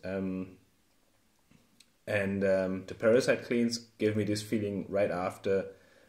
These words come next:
uh, taking it. So it was the day after already when I felt this, um, dizziness, which, uh, gave me a good feeling about it. And after three or four days, I could feel that, um,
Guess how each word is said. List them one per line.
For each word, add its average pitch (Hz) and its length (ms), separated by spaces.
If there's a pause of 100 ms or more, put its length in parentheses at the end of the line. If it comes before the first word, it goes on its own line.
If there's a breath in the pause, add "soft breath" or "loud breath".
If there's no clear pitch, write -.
(140)
uh, 98 140
taking 95 460
it. 82 220
So - 220
it 90 160
was 90 280
the 95 100
day 117 260
after 101 460
already 98 480
when 90 240
I 87 220
felt 101 340
this, 87 260
um, 76 600 (680 soft breath)
dizziness, 127 720 (280 soft breath)
which, - 300
uh, 95 320 (400)
gave 110 220
me 104 120
a 95 60
good 107 200
feeling 104 380
about 90 380
it. 110 100
And 92 160
after 104 320
three 107 260
or 107 100
four 95 260
days, 110 420
I - 80
could - 220
feel 104 420 (360 loud breath)
that, 95 380
um, 87 540